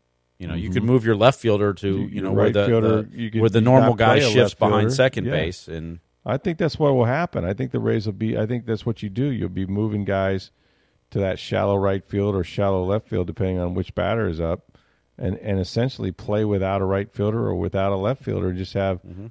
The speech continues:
Speaker 2: left center, right center guys.
Speaker 1: I think spring training is gonna be interesting.
Speaker 2: Yeah.
Speaker 1: With that, and, and for lots of teams, not just the Rays. But how does that affect free agents? How does that affect how you're compiling your roster?
Speaker 2: Right.
Speaker 1: You know,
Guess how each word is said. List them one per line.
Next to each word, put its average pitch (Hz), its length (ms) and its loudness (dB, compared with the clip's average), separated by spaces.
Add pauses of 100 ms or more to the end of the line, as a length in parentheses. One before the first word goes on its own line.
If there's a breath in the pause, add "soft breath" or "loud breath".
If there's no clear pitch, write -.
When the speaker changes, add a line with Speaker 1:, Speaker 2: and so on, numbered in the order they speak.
(120)
Speaker 2:
left 98 260 -2
center, 101 320 -2
right 101 240 0
center 62 320 -10
guys. 69 400 -14
Speaker 1:
I 104 80 -10
think 113 200 -4
spring 123 260 -2
training 117 240 0
is 101 80 -8
gonna 104 160 -6
be 95 100 -6
interesting. 90 460 -8 (560)
Speaker 2:
Yeah. 98 300 -4 (1400)
Speaker 1:
With 90 200 -10
that, 69 260 -10
and, 107 340 -10
and 113 180 -8
for 120 120 2
lots 131 260 4
of 101 60 -10
teams, - 260 -18
not 92 140 -8
just - 180 -8
the 92 80 -8
Rays. 60 260 -12
But 120 300 4 (600)
how 113 160 2
does 123 100 0
that 113 180 4
affect 104 400 -2
free 82 240 -6
agents? 101 360 -4
How 95 100 2
does 87 100 -4
that 90 140 -2
affect 87 280 -6
how 92 100 -2
you're 85 260 -8
compiling 87 500 -6
your 76 120 -14
roster? 104 560 -2 (840)
Speaker 2:
Right. 80 360 -16
Speaker 1:
You 95 140 -8
know, 78 280 -8